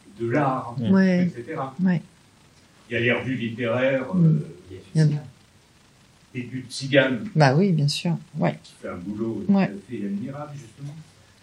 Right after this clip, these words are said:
Speaker 1: Et justement, ce qui est intéressant, c'est que, euh, la frontière, enfin, vous l'avez dit l'un et l'autre
Speaker 2: Mm.
Speaker 1: à vos manières, la frontière
Speaker 2: Mm.
Speaker 1: entre immigration, militantisme, art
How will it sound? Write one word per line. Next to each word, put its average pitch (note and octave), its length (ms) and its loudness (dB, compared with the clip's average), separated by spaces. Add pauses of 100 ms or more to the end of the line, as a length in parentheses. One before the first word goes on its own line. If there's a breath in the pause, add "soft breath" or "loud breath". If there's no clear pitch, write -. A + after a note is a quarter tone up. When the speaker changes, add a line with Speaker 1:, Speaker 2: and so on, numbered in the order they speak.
(100)
Speaker 1:
Et B2 160 -2
justement, E3+ 340 2
ce G3+ 80 2
qui E3+ 80 -2
est E3 40 0
intéressant, F3 560 0
c'est D3+ 100 -8
que, - 800 -18
euh, B2+ 60 -8 (180)
la B2+ 100 -4
frontière, D3 720 -2
enfin, A#2+ 220 -10
vous A2+ 200 -10
l'avez G#2+ 240 -10 (200)
dit C3+ 240 -10
l'un A2+ 140 -8
et A2 80 -4
l'autre D#3 260 2
Speaker 2:
Mm. - 240 -6
Speaker 1:
à - 20 -8
vos G#2+ 160 -10
manières, C3 380 -6 (360)
la G#2+ 160 -4
frontière C3+ 600 -6
Speaker 2:
Mm. B2 60 -4
Speaker 1:
entre B2+ 360 -6 (200)
immigration, C#3 680 -6
militantisme, C3+ 1120 -10
art F#3+ 360 -10